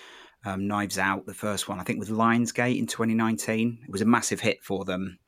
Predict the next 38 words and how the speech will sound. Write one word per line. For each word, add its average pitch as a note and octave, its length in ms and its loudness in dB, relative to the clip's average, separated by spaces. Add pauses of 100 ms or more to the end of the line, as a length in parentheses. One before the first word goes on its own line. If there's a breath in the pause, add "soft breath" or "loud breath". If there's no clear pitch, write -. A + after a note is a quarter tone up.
(360 loud breath)
Um, G#2 260 0
and G2+ 140 0
then G#2 140 2
Rian G#2+ 280 2
Johnson, G2 600 -2 (320)
um, G2+ 580 0
producer G#2+ 420 0
Ram G#2 300 2 (160)
Bergman G2+ 480 4
and, G2 180 -4
and F#2+ 160 -6
Daniel G2+ 280 0
Craig G2 360 -2
then G2+ 320 -2 (340)
t-, A2 80 -10
took - 320 -4
the A2+ 100 2
idea G#2 400 0
out G2 160 0
that D#2+ 100 -10
they F2+ 100 -6
could G#2 180 -6
make G#2 200 0
sequels. G2+ 640 -4 (440 loud breath)
Um, G2 280 -2
and G#2+ 140 4
Netflix - 400 -2
was G2 120 -4
the G#2 80 -4
highest G#2 300 -2
bidder. G2 180 -2
Netflix A2 600 -4
paid G#2+ 300 0
a G2+ 60 0
reported G#2 680 -2 (800 soft breath)
four A#2+ 180 4
hundred G#2 300 0
and G2 100 -6